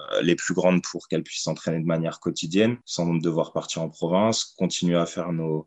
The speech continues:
des tournois internationaux. Et puis même à terme, euh, que notre équipe première monte les échelons, euh, dans les divisions supérieures et pourquoi pas un jour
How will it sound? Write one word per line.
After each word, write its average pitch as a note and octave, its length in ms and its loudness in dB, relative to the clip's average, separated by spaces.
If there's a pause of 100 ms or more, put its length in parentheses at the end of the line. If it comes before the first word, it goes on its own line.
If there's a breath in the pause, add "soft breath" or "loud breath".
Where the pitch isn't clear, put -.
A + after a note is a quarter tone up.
(120)
des F2 140 4
tournois E2+ 300 2
internationaux. E2+ 840 2 (320)
Et E2 100 2
puis - 180 -2
même F2 180 6
à E2+ 120 4
terme, G2 340 2
euh, D#2+ 160 2 (120)
que F2 60 0
notre E2 320 0
équipe D#2+ 260 -2
première F2+ 640 0
monte F2+ 300 2
les E2+ 240 4
échelons, F#2+ 580 2
euh, D#2 240 2
dans D#2+ 140 -2
les D#2 100 2
divisions E2 400 -4
supérieures F2 720 2
et D#2+ 180 -2 (120)
pourquoi F2 360 2
pas G2 140 2
un E2+ 160 2
jour F#2 340 -2